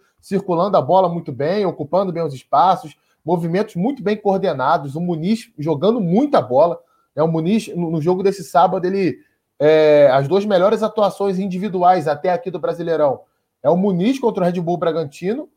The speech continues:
e o Gilberto, do Bahia, também contra o Red Bull Bragantino na segunda rodada do Campeonato Brasileiro. É, e aí é uma fatalidade do futebol, cara. Isso pode acontecer, né? Às vezes um time é melhor, o outro,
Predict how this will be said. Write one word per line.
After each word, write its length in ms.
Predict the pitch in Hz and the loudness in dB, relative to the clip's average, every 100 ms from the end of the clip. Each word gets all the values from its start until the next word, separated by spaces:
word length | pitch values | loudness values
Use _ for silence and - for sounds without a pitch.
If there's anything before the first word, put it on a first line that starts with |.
| _ | _
e 240 | 165 220 277 | -6 -4 -2
o 120 | 240 | -4
Gilberto, 580 | 285 240 277 220 - - _ | -4 2 4 4 -2 -20 _
do 100 | 131 | -6
Bahia, 320 | 147 156 175 | 2 2 2
também 340 | 190 196 165 202 | 0 -2 -2 -4
contra 280 | 214 185 | -4 -4
o 20 | 185 | -4
Red 80 | |
Bull 120 | 180 180 | -4 -4
Bragantino 520 | 170 170 143 170 180 _ _ _ | -4 -6 -10 -12 -14 _ _ _
na 140 | - 170 | -2 -2
segunda 300 | 185 175 175 | -2 -4 -2
rodada 240 | 175 170 | 0 0
do 60 | 160 | -4
Campeonato 360 | 170 170 170 | -4 -2 -4
Brasileiro. 460 | 185 190 202 165 - _ _ _ - | -6 -4 0 0 0 _ _ _ -2
É, 420 | 151 165 160 160 214 | 4 6 6 4 4
e 100 | 277 | 4
aí 180 | 247 | 6
é 60 | 285 | 4
uma 160 | 302 311 | 4 2
fatalidade 640 | 311 302 403 381 440 453 | 2 4 4 4 0 0
do 40 | |
futebol, 460 | 254 277 320 202 208 | -2 -8 0 0 0
cara. 220 | 127 110 | -4 -6
Isso 120 | 147 | -10
pode 220 | - 175 190 | -2 -2 -2
acontecer, 680 | 214 220 196 - 170 214 _ _ _ _ | -8 -6 -6 -4 -6 -6 _ _ _ _
né? 120 | 151 | -2
Às 80 | 156 | 0
vezes 180 | 170 165 | 0 -2
um 100 | 175 | -4
time 220 | - 185 | -2 -2
é 40 | |
melhor, 560 | 175 185 160 156 208 240 | 0 2 4 4 2 -2
o 120 | 185 | -2
outro, 440 | 170 190 190 156 | 2 2 0 -6